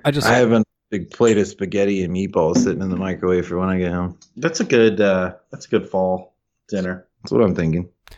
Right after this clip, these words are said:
Speaker 1: I just wanna let y'all know that I'm making up for it being cool there by being in Florida, where it is still fucking hot and also, like, ninety-five percent humidity.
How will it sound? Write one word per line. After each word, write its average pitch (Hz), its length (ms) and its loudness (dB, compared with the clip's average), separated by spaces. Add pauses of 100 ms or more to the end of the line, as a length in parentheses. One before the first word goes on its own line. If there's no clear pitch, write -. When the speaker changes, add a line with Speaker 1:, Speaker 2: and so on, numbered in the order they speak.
(140)
Speaker 1:
I 131 60 0
just 135 160 0
wanna 135 180 0
let 113 200 -4
y'all 107 100 0
know 101 180 0
that 95 120 -2
I'm 104 100 -2
making 104 300 -4
up 95 180 -4
for 101 400 -2
it 101 160 -4
being 98 240 2
cool 101 220 0
there 90 320 -2
by 95 180 4
being 95 240 -2
in 87 120 -4
Florida, 101 460 -2
where 87 200 0
it 87 80 -4
is 90 180 -4
still 113 380 -4
fucking 95 400 -6
hot 90 360 -4
and 95 140 -6
also, 90 320 -2
like, 85 180 -2
ninety-five 85 520 -4
percent 82 280 -10
humidity. 82 460 -8